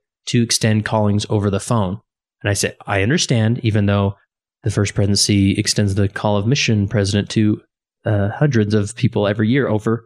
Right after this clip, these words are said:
the phone." Um, <laughs> but nonetheless, I'm like, "Okay, I under-, I understand that, that, that you're not there, but I'm just saying that, I'm not saying that you're crazy if you don't start doing this way. But what I'm doing is I'm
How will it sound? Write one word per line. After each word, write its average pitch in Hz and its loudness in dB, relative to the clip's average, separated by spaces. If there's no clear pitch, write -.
the 131 0
phone." 120 0
Um, 101 0
<laughs> - -10
but 143 0
nonetheless, 151 2
I'm 139 2
like, 123 0
"Okay, 165 -2
I 123 0
under-, 127 0
I 110 0
understand 127 2
that, 104 0
that, 107 -2
that 110 0
you're 123 2
not 131 0
there, 110 2
but 113 -2
I'm 135 2
just 180 0
saying 151 2
that, 107 0
I'm 135 0
not 143 0
saying 123 2
that 107 -2
you're 113 0
crazy 135 0
if 117 -2
you 110 4
don't 117 0
start 117 0
doing 120 0
this 117 -2
way. 123 0
But 123 0
what 147 0
I'm 147 2
doing 127 2
is 110 2
I'm 104 0